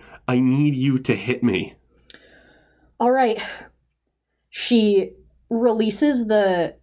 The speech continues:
Speaker 2: or wait, hang on. Is it a bad idea to release the vitality drain right now, or should I keep
Speaker 1: Mm.
Speaker 2: doing that? Uh, okay, here's what she does. She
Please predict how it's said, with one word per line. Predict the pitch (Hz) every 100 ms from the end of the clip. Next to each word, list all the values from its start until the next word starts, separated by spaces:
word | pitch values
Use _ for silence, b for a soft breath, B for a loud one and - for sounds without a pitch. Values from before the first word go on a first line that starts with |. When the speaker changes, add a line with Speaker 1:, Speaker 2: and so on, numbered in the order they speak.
| _
Speaker 2:
or | 262 233
wait, | 220 190 -
hang | - 165
on. | 147 147
Is | 294
it | 320
a | 302
bad | 269 339 403
idea | 427 466
to | -
release | 415 427 427 -
the | - 427
vitality | 440 453 440 466 453
drain | 392 440 466
right | 480 466
now, | 427 480 403
or | 339
should | 330
I | 277
keep | - -
Speaker 1:
Mm. | 247
Speaker 2:
doing | 240 220 196
that? | 165 156 160 - _ _
Uh, | 370 427 403 370 294
okay, | - 160 -
here's | - 370
what | 349 -
she | -
does. | 170 - - - _ _ b b b b _
She | - - 302 277 247